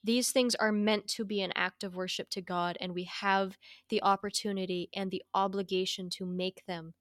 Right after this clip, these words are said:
an act of worship to God. And I know I needed that reminder. Like, I already knew that concept, but like I said, I wasn't expecting to find it so blatantly listed out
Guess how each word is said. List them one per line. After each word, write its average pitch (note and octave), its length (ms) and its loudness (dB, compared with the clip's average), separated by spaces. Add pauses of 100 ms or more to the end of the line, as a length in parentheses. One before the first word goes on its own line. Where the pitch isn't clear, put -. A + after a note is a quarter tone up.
(720)
an F#3+ 100 -2
act F3 240 -4
of F3 80 -6
worship E3+ 340 -4
to F3+ 100 -6
God. E3+ 200 -2
And G3 120 2
I C4 80 8
know E4 140 6
I G#3+ 140 6
needed F#3 280 2
that F3+ 140 2
reminder. E3+ 480 -6 (760)
Like, A3+ 220 6
I C4 360 8 (540)
already A#3+ 420 10
knew A3 200 4
that A#3 200 4
concept, A3 720 0
but G3+ 260 4
like G#3+ 220 4
I G#3 80 4
said, G#3 300 2
I G3+ 120 2
wasn't G#3 480 2
expecting G3+ 680 -4
to G3 120 -10
find F#3 400 -4
it F#3+ 160 -2 (400)
so G#3+ 520 4
blatantly G3 760 0 (480)
listed G#3+ 720 0
out F3+ 300 -2